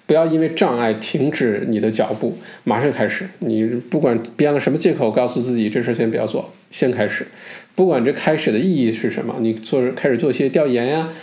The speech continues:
你开始做一些准备工作啊，甚至直接就开始行动啊，一定要开始，不要让那些障碍阻碍你，好吧？不然这个机会就过去了哈。OK，这是第五个。第六个是富人呢，其实更尊重其他富人，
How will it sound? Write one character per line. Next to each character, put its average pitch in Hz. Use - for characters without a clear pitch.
你 120
开 139
始 117
做 135
一 -
些 123
准 117
备 113
工 143
作 170
啊， 131
甚 147
至 139
直 143
接 143
就 143
开 147
始 127
行 113
动 160
啊， 110
一 135
定 147
要 123
开 117
始， -
不 -
要 165
让 165
那 147
些 143
障 127
碍 110
阻 113
碍 110
你， 117
好 -
吧？ -
不 147
然 131
这 139
个 127
机 131
会 131
就 101
过 123
去 -
了 -
哈。 117
OK， 139
这 143
是 143
第 156
五 117
个。 113
第 170
六 233
个 -
是 -
富 262
人 131
呢， 143
其 156
实 160
更 156
尊 175
重 147
其 -
他 123
富 117
人， 95